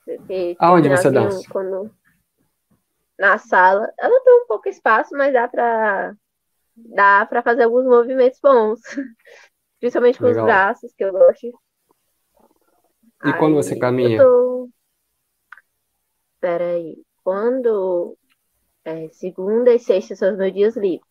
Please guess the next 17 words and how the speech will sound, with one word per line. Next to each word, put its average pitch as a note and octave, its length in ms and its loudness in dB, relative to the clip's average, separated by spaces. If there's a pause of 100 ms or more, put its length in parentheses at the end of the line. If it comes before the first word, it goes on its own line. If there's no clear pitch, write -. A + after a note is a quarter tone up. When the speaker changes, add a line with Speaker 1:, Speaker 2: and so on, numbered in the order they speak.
(680)
Speaker 1:
Aí F#3 520 0
eu G#3 160 -2
posso G#3 400 -2
caminhar, G#3 500 -2
porque G3 420 -2
eu A3 100 -4
tenho C4+ 160 4
muito D4 180 -2
medo C4+ 180 2
de - 80 -18
caminhar B3 340 2
à A#3+ 40 -4
noite. G3 460 -2
Aí F3 220 -2
quando A3 160 -2
eu B3 80 0
tenho F#3+ 240 -6